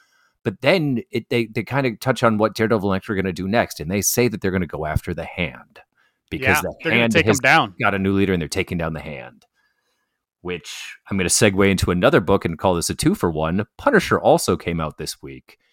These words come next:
Speaker 2: Oh.
Speaker 1: And what is the role of Punisher right now?
Speaker 2: Uh, murderous child.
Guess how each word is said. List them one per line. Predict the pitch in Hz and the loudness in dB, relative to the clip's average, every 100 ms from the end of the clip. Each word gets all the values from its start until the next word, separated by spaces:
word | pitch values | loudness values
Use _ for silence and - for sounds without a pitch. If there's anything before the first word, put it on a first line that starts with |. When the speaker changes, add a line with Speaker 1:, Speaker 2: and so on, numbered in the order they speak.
| - | -2
Speaker 2:
Oh. | 285 370 381 143 - _ _ | 4 8 8 8 -2 _ _
Speaker 1:
And | 123 113 85 | 0 0 -4
what | 82 | -4
is | 90 | -4
the | 110 | -4
role | 101 107 | -2 -2
of | - | -4
Punisher | 170 165 85 | -6 -4 -6
right | 76 76 69 | -6 -8 -10
now? | 71 62 60 _ _ _ _ _ _ _ _ _ _ _ | -14 -14 -20 _ _ _ _ _ _ _ _ _ _ _
Speaker 2:
Uh, | 160 143 131 127 120 120 | -6 -2 0 0 -2 -4
murderous | 151 151 156 151 139 | 4 4 6 4 2
child. | - - 139 135 156 180 | -2 4 6 6 4 0